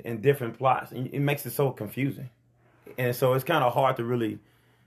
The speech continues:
ask questions to see this, man, because I don't see how the continuity, how it work together. And so even when you just, um,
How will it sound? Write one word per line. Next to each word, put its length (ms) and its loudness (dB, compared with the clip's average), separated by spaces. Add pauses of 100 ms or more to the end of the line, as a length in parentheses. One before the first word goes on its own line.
ask 220 0
questions 420 4
to 40 -10
see 180 8
this, 200 2
man, 200 -2
because 240 -2
I 100 2
don't 140 0
see 120 -4
how 240 2
the 80 -2
continuity, 560 -2
how 360 0
it 40 0
work 240 0
together. 420 -2 (440)
And 80 -6
so 200 0
even 320 4
when 140 2
you 260 2 (720)
just, 260 -4
um, 580 2